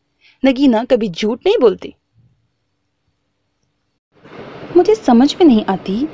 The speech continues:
तुम लोग कल ही एक हफ्ते बाद वापस आए हो और अब फिर जाने की तैयारी है। अरे,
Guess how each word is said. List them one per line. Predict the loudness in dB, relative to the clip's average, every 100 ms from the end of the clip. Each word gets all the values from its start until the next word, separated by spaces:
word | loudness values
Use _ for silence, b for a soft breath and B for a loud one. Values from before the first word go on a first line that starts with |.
| -2
तुम | 2 4
लोग | 2 -2 -2
कल | 0
ही | 2 0 0
एक | -2 -2
हफ्ते | -6 -4 -2
बाद | -2 -2
वापस | -4 -4 -4 -4
आए | -4
हो | -2 -2 0
और | -2
अब | -2
फिर | -4 -2
जाने | -2 -2
की | -2
तैयारी | 0 2 2 2
है। | 0 -4 -14 B B B B -4
अरे, | -2